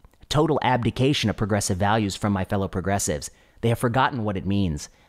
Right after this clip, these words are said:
They are some of the people who've wanted to shield the richest amongst us the most. They're some of the people who've pushed for the most draconian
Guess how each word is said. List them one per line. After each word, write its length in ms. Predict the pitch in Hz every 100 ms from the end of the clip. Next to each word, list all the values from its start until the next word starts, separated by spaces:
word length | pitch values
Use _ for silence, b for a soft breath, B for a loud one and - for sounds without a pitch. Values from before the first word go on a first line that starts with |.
| b
They 80 |
are 60 | 104
some 220 | - 135
of 60 | 139
the 60 |
people 340 | 110 127 - 131
who've 180 | 117 101
wanted 260 | 110 104
to 60 | 87
shield 380 | - 123 139 131
the 100 | 90
richest 360 | 120 - -
amongst 320 | 117 120 123
us 100 | 135
the 80 | -
most. 400 | 92 104 160 - b b b
They're 80 | 104
some 140 | 131
of 60 | 123
the 60 |
people 260 | 101 131 120
who've 120 | 107
pushed 280 | - 131 -
for 80 | 117
the 60 |
most 200 | 107 110
draconian 500 | 104 - 120 123 117